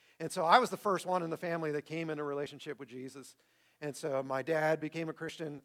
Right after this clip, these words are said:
after I did, my mom then after that. I had the pleasure of actually baptizing both my mom and my dad.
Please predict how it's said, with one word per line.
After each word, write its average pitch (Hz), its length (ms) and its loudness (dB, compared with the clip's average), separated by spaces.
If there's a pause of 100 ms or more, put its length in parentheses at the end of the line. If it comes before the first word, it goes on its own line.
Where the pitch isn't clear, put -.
after 147 320 -2
I 139 120 4
did, 139 320 2 (200)
my 131 120 -8
mom 143 460 6
then 147 320 2 (220)
after 147 340 4
that. 143 260 4 (180)
I 170 160 6
had 190 180 4
the 160 60 -2
pleasure 160 460 2
of 143 120 -2
actually 160 340 -2
baptizing 147 640 0
both 143 180 -2
my 147 140 0
mom 147 360 2
and 143 240 -4
my 139 140 -2
dad. 127 320 -6